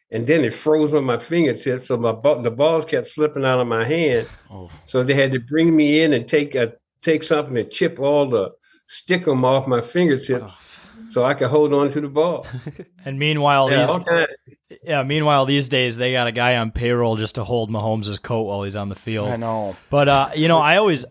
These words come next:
Speaker 4: I always bring this up every year, uh, and we actually had the opportunity to watch the Vikings play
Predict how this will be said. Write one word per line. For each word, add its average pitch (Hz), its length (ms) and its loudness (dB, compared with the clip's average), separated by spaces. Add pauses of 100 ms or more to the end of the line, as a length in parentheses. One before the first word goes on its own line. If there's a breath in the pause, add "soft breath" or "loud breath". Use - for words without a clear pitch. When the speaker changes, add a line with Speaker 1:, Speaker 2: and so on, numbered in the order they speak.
Speaker 4:
I 165 120 4
always 233 220 0
bring 147 300 0
this 131 200 -2
up 139 240 2
every 117 300 -2
year, 117 560 -2
uh, 110 320 -4
and 127 180 -6
we 160 120 4
actually 156 360 0
had 131 160 0
the 127 140 0
opportunity 123 680 0
to 123 180 -6
watch 120 400 2
the 117 80 -6
Vikings 113 440 -2
play 113 460 0